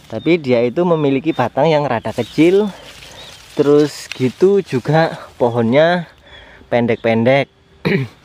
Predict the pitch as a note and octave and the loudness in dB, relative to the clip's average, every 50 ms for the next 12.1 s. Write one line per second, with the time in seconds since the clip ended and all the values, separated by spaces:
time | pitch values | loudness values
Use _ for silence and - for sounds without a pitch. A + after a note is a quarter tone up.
0 | - - - - - - - - - - - - _ _ - _ - _ - - | -20 -20 -20 -20 -20 -20 -20 -20 -20 -20 -20 -20 _ _ -20 _ -20 _ -14 -4
1 | - B2 A2 - F#3 F3+ D#3+ C#3+ - - - D3+ C#3+ C#3+ C#3+ C3+ A#2 - _ - | -4 -4 -2 0 2 2 2 0 -2 -2 -2 0 2 2 0 -2 -4 -10 _ -6
2 | - D#3 D3+ D3 C3+ B2+ C#3 C#3+ C#3 C3+ C3+ C3+ C3+ C3+ C3+ C3 C3+ A#2+ A2+ A#2 | -2 0 0 0 0 0 0 0 0 0 -2 -2 0 0 0 -2 -2 -4 -6 -4
3 | C#3+ C#3 C3 C3 C3 C3 C3 B2+ B2 - C#3+ B2+ - - C3 C3 C3+ C3+ C3+ B2+ | -2 0 0 0 -2 -2 -2 -2 -2 -2 -4 -6 -4 -4 -2 -2 0 0 0 0
4 | B2 A#2 - F3 F3+ F3+ D3+ C#3 C3+ D3 D3+ - - - - _ _ - - - | -2 -2 0 0 0 2 2 2 0 0 -2 -6 -14 -20 -20 _ _ -20 -20 -20
5 | - - - - - _ _ _ - _ - C3+ C3 A2 - - C3+ A#2+ G#2 - | -20 -20 -20 -20 -20 _ _ _ -10 _ -2 -2 -2 -2 -2 -4 -2 -2 -2 -6
6 | - - C3 - D3 C3 - - C3+ D#3+ G3+ A3 - - - - C#3+ C#3 C#3 C3+ | -12 -16 -10 -6 -6 -6 -2 -2 -2 -2 -2 -4 -6 -12 -6 -4 -2 -2 0 0
7 | C3+ C3 A#2+ C3+ B2+ B2+ B2 B2 A#2+ G2+ A#2 G#2+ - - C3 C#3+ D#3 F3 F#3 G3 | 0 0 0 0 0 2 2 0 0 -2 -4 -8 -4 -2 0 2 2 2 0 -2
8 | G3 - - - - _ _ _ _ _ _ - - _ - _ _ _ - B2 | -4 -8 -14 -20 -20 _ _ _ _ _ _ -20 -20 _ -20 _ _ _ -2 0
9 | B2 A#2+ A#2 A#2+ A2+ - E3 F3+ F#3+ F3 E3 D#3+ C#3+ B2+ B2+ A2+ A2+ A#2+ A#2 A#2 | 0 2 2 -2 -2 -2 -2 0 2 2 2 2 0 0 -4 -2 0 0 0 2
10 | A#2 A#2+ G#2 B2 B2 - - F3 F3 E3+ D#3 C3+ A#2 A#2 A2 G#2+ - - C#3+ D3 | 0 0 0 -2 -4 -4 -4 -4 -2 -2 -2 -2 -4 -4 -8 -8 -8 -6 -6 -6
11 | D3+ - D3 B2 A#2 A2+ A2+ A2+ A2+ G#2+ - G#2 G2+ - - - C3+ A#2+ A2+ G#2+ | -4 -6 -8 -8 -6 -6 -6 -6 -6 -8 -8 -10 -12 -12 -10 -8 -6 -6 -6 -6
12 | G2+ | -8